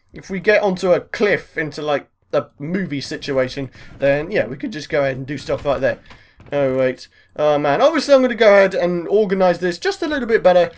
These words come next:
between the episodes. So, okay, that's all good right there. Okay, some more feathers. That could stay in my inventory. There, that's probably classed as a mob drop. That could go in there.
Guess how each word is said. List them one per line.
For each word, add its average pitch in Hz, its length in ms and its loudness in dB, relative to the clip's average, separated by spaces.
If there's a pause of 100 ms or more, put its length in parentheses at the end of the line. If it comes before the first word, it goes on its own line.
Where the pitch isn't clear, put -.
(180)
between 226 540 -6
the 208 140 -2
episodes. 196 760 -2 (200)
So, 165 500 -2
okay, 165 280 -4
that's 180 180 -8
all 156 60 -8
good 139 220 -10
right 135 180 -2
there. 202 180 -2 (1200)
Okay, 233 540 -4
some 160 240 -12
more 165 120 -4
feathers. 233 600 -4
That 185 160 -12
could 165 100 -14
stay 170 200 -2
in 160 60 -4
my 175 120 0
inventory. 185 580 -4 (400)
There, 185 240 0
that's 160 320 -4 (340)
probably 156 300 -2
classed 160 280 -4
as 139 100 -10
a 151 60 -8
mob 160 220 -2
drop. 170 320 2 (300)
That 190 140 -8
could 165 100 -14
go 165 200 2
in 165 100 -4
there. 170 380 2